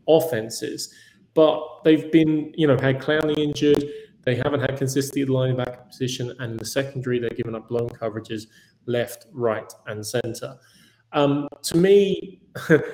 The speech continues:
this is like when I picked the Lions against the Bengals. There's more about the Lions than the Bengals. But in this instance,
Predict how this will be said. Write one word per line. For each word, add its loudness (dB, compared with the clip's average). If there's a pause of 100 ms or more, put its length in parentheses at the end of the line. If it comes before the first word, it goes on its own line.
(200)
this 4
is 2
like 6
when 6
I 6
picked -2
the 2
Lions 4
against 0
the -4
Bengals. 4
There's -2
more 2
about 2
the 4
Lions 4
than 0
the -4
Bengals. 2
But -2
in 2
this 0
instance, -2